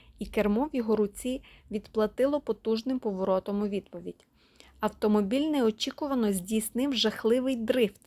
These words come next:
на надзвичайно високій швидкості. Це було практично у повітрі. Він злетів угору, перш ніж миттєво пройти поворот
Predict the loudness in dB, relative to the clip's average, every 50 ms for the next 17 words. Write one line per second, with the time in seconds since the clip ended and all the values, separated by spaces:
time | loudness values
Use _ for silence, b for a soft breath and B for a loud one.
0 | _ -6 -4 -2 0 -2 -2 -4 -2 -4 -4 -4 0 -2 0 0 2 0 0 -2
1 | -4 -4 -4 -4 -6 -6 -6 -4 -4 -4 -2 0 -2 -2 -2 -8 -12 -14 -14 -18
2 | -20 -20 -20 -20 B B B B B B B B B B -4 -2 0 4 4 6
3 | 8 8 6 6 4 _ _ _ _ -2 -2 -2 -2 -6 -10 _ -6 -6 -6 -6
4 | -4 -2 -2 -2 -2 -2 -6 -4 -2 0 -2 -2 -2 -6 -12 -12 -12 _ _ -2
5 | 0 0 0 2 2 0 0 0 -2 -6 -6 -6 -8 _ -6 -4 -4 0 4 4
6 | 6 6 6 2 -2 -4 _ -4 -2 -2 -4 -8 -8 -8 -6 -4 -4 -4 -4 -4
7 | -4 -2 -2 -2 -2 -4 -4 -2 -4 -4 -2 -4 -6 -4 -4 -4 -4 -2 0 2
8 | 2 2 0